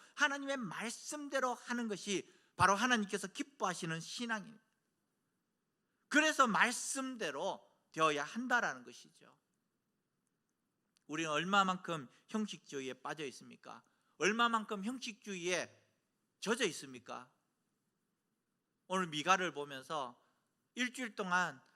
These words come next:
정말 우리가 하나님을 얼마나 사모하는지를 한번 생각해 보시기 바랍니다.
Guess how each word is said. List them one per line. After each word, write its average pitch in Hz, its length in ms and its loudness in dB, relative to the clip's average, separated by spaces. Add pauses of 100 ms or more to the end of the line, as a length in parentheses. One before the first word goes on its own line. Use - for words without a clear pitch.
(160)
정말 302 420 2
우리가 226 340 6
하나님을 214 680 2
얼마나 330 420 2
사모하는지를 202 920 2 (260)
한번 190 200 -2
생각해 214 400 -2
보시기 165 340 -6
바랍니다. 123 600 -6